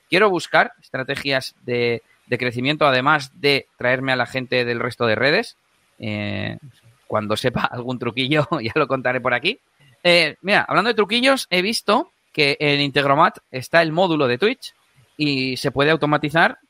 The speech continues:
por ejemplo, que cuando tengas un nuevo seguidor pase algo. Entonces, he creado una automatización para meterlo en mi, en mi C R M, entre comillas, de Airtable. Entonces,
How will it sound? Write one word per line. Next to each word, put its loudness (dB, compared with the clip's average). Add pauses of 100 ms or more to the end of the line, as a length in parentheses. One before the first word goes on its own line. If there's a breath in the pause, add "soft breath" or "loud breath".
por 0
ejemplo, -2
que -2
cuando -2
tengas -2
un -2
nuevo 2
seguidor 0 (300)
pase 0
algo. -8 (320 soft breath)
Entonces, 2
he -2
creado 4
una 0
automatización 0
para 2
meterlo 0
en -2
mi, -2 (120)
en -10
mi -6
C -2
R 0
M, -2
entre -8
comillas, -2
de 0
Airtable. 2
Entonces, -2